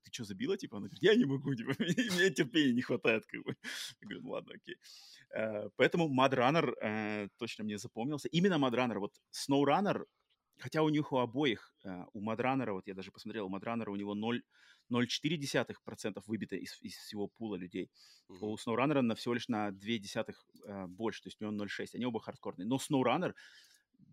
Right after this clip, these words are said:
Speaker 1: не в пример намного проще. Просто в SnowRunner намного больше всего.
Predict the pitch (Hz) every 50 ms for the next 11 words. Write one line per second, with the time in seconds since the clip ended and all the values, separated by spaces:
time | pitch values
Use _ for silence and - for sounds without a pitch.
0 | _ - 107 110 110 - - 110 101 120 135 127 113 104 101 110 127 120 110 -
1 | 110 101 - - - _ - 127 120 - 135 - - 131 123 127 143 147 135 120
2 | 110 113 117 113 113 101 113 123 113 - - - - - - - -